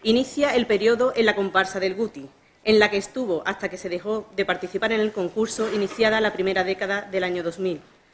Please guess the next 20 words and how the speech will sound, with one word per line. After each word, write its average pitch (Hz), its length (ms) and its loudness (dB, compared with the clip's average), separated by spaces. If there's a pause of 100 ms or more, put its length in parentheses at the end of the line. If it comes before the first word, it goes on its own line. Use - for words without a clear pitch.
(400)
Retoma 240 640 6
el 214 140 4
carnaval 202 480 4
entonces 220 640 0
al 202 140 0
formar 214 440 2
parte, 196 320 0
junto 185 240 -4
con 180 140 0
Pedro 180 240 2
Pablo 240 220 2
Santamaría 220 680 -2 (320)
y 214 100 0
José 214 220 2
María 196 320 4
Puyana 202 400 0
Cheri, 214 360 2 (240)
la 214 180 2
chirigota 220 460 2
ilegal 214 420 2